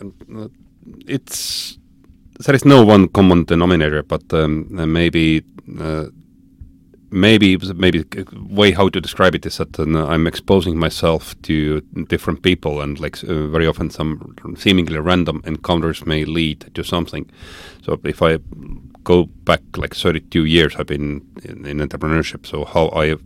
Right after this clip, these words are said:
found my pa-, partnership was always something where I stumbled upon somebody, uh, somewhere, but, um, uh, it was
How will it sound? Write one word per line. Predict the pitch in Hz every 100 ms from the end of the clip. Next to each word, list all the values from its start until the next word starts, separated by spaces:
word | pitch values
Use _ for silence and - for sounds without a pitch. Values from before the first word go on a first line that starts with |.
| - - -
found | - 85 76
my | 78
pa-, | 71 80
partnership | - 87 80 80 78
was | 78
always | - 90 80 78 78 - - - - - - - - -
something | - 110 - 117 95
where | 80 85
I |
stumbled | 80 - 98 85 73
upon | 67 - 71 67
somebody, | 80 73 71 71 - - 78
uh, | 76 76
somewhere, | 73 85 76 73
but, | 76 - 80
um, | 76 78
uh, | 76 76
it | 76 85
was | 85